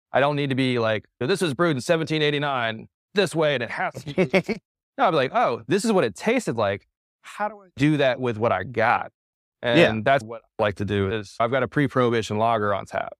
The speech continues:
Speaker 1: It's what was brewed before, like, World War Two. So who was brewing it? Uh, German immigrants were brewing their Pilsner style. So if you look back into the classic Bavarian Pilsner, German Pilsner, stuff like that, it reflected that, but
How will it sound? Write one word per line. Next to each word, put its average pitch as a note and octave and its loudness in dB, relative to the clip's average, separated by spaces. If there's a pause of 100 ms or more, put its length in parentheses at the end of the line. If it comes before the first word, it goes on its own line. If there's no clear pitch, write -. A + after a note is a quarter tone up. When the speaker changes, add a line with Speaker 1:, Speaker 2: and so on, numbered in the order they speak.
(140)
Speaker 1:
It's B2+ -2
what B2 0
was B2 2
brewed A#2 2
before, A#2 -4
like, G#2+ -4
World G#2+ -4
War G#2 -4
Two. C3 -4
So G#2 -8 (180)
who G3 6
was E3 6
brewing A#2 4
it? B2 -6 (240)
Uh, G#2 2
German A2+ -2
immigrants G#2+ -6 (160)
were G#2 -2
brewing G#2+ -2
their G#2+ 2
Pilsner B2+ -4
style. G#2 -2
So G#2+ -2
if F#2+ -4
you G#2+ -2
look G#2+ -2
back A2+ 2
into A2+ -4 (100)
the G#2+ -4
classic - -2 (100)
Bavarian A2 4
Pilsner, G#2 4
German G#2+ -2
Pilsner, G2+ -6
stuff F#2+ -10
like - -10
that, C#3 2 (200)
it A#2+ 0 (160)
reflected D#3+ 0
that, A#2 2
but D#3+ 0